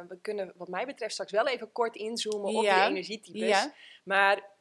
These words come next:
Speaker 1: dat vind ik dan ook grappig, hè? Dan wil ik een beetje die deur dichtgooien van human design. Ja, niks voor mij. Ik
Speaker 2: Nee.
Speaker 1: vind dat niks. Eh, het is een beetje moderne horoscoop,
Speaker 2: Ja.
Speaker 1: eh,
Speaker 2: Nou,
Speaker 1: eh,
Speaker 2: horoscopie is natuurlijk een onderdeel ervan.
Speaker 1: onderdeel
Speaker 2: Ja,
Speaker 1: van,
Speaker 2: ja.
Speaker 1: ja.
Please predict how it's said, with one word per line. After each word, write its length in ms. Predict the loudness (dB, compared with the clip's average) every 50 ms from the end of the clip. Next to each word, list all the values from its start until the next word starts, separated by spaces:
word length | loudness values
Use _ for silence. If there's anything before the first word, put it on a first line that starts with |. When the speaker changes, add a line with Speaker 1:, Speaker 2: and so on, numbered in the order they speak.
| _ _ _
Speaker 1:
dat 200 | -14 -12 -12 -10
vind 140 | -8 -8 -8
ik 80 | -6 -6
dan 120 | -4 -2
ook 200 | 0 0 0 -2 -4
grappig, 360 | -6 -6 -6 -6 -6 -8 -4
hè? 160 | -2 0 0
Dan 120 | 0 -2
wil 120 | -6 -6 -6
ik 100 | -6 -8
een 80 | -6
beetje 260 | -6 -6 -6 -6 -8 -16
die 120 | -18 -12
deur 260 | -8 -6 -2 -2 -2 -2
dichtgooien 560 | -4 -6 -8 -10 -8 -4 -4 -2 -4 -4 -8
van 140 | -12 -14 -14
human 260 | -14 -14 -14 -14 -14
design. 460 | -12 -10 -8 -6 -6 -6 -6 -8 -8
Ja, 180 | -8 -8 -8 -8
niks 240 | -10 -14 -14 -12 -12
voor 120 | -12 -10 -6
mij. 420 | -4 -4 -2 -2 -2 -4 -4 -4
Ik 100 | -4 -2
Speaker 2:
Nee. 120 | -2 -2 -2
Speaker 1:
vind 160 | -2 -4 -2
dat 180 | -4 -4 -4 -6
niks. 400 | -12 -12 -12 -12 -10 -10 -8 -8
Eh, 100 | -8 -10
het 100 | -10 -12
is 80 | -14
een 60 | -10
beetje 260 | -8 -8 -8 -8 -10 -10
moderne 460 | -10 -8 -2 0 2 2 2 0 -4
horoscoop, 720 | -6 -6 -6 -4 -4 -4 -4 0 0 0 2 2 0 0 2
Speaker 2:
Ja. 140 | 2 2 2 2 2 0 0 -2
Speaker 1:
eh, 60 | -4 -6 _ _ -4
Speaker 2:
Nou, 180 | -2 -2 0
Speaker 1:
eh, 60 | 0 0
Speaker 2:
horoscopie 360 | -2 -2 -4 -8 -8 -8 -8
is 120 | -8 -8 -8
natuurlijk 280 | -8 -10 -10 -12 -12
een 140 | _ -8 -8
onderdeel 380 | -6 -6 -6 -6 -6 -4 -6 -6
ervan. 220 | -6 -6 -4 -2
Speaker 1:
onderdeel 380 | -2 -2 -2 -4 -4 -2 -2 -2
Speaker 2:
Ja, 80 | -2 -2
Speaker 1:
van, 240 | 0 0 2 2
Speaker 2:
ja. 120 | 0 -2 -2 0
Speaker 1:
ja. 360 | 2 2 2 2 2 -2